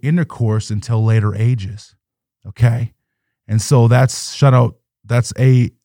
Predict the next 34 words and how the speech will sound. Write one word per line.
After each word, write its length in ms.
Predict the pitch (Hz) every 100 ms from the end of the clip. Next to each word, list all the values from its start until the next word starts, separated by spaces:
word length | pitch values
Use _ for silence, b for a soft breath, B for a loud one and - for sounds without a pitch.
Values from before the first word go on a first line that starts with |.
| _
H 200 | 127 131
A 200 | 139 101
A 80 | 123
parenting 480 | 113 131 127 123 117
dot 220 | 117 -
com. 380 | - 143 123 123 b b b b _
Okay, 140 | 117
just 220 | 107 104
wanted 180 | 120 113
to 80 | 110
put 220 | - 120
that 180 | 120 110
in 220 | 110 117
there, 220 | 110 110 113 _ _ _ _ _ _ -
um, 320 | 113 104 98 _
in 160 | 104 107
case 240 | 123 110
you 60 | 117
wanted 220 | 117 110
to 60 | 107
go 120 | 107
look 220 | 120 -
for 160 | - 110
yourself. 580 | 107 - 113 113 - _ _ _ _ _ -
But 120 | 117
there's 200 | 143 123
so 320 | - 147 165
much 400 | 185 180 175 _
today 680 | - 113 107 117 110 95 _ _ _ _ _ _ _ _ _ _ _ _ _ _ -
that 200 | 120 135
our 80 |
kids 420 | 120 - 143 147 135
are 80 |
being 340 | 117 123 120